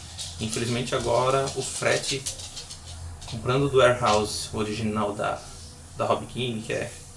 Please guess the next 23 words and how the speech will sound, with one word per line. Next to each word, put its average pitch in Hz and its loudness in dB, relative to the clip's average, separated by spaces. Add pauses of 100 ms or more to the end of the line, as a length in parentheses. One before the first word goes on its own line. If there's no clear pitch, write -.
(1800)
o - -12
frete 131 4
tá 131 -2
assim 135 0
na 123 0
faixa 123 -2
de 123 -6
quarenta 123 2
dólares, 110 6 (460)
quarenta 113 2
e - -2
cinco 123 -2
dólares. 101 0
Então 110 -4
o - -6
frete 107 -2
tá - -2
muito 131 0
caro, 113 4
eles 107 -2
pararam 123 6
de 113 -2
usar 110 2